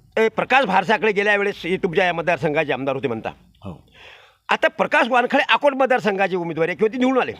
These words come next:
Speaker 2: हो.
Speaker 1: तर त्यांनी तिथून या अभिजित व-, व-, वरसुळा-, वारसुळाच्या विरोधात प्रचार करून बुंदेलेसाठी का मतं मागितली असतील?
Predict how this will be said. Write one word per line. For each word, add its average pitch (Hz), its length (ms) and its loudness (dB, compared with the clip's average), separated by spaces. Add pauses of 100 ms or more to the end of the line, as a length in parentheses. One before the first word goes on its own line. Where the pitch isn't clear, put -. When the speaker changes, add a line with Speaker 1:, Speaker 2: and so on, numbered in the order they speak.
Speaker 2:
हो. 104 160 -4 (260)
Speaker 1:
तर 330 60 -4 (100)
त्यांनी 285 260 4
तिथून 349 540 0 (220)
या 240 420 6
अभिजित 190 360 0
व-, 214 300 4 (240)
व-, 139 260 -6 (180)
वरसुळा-, 175 380 0
वारसुळाच्या 208 460 2
विरोधात 233 300 2 (100)
प्रचार 233 280 4
करून 180 300 0 (240)
बुंदेलेसाठी 302 920 2 (380)
का 349 140 4
मतं 277 220 2
मागितली 156 320 -2
असतील? 120 340 -16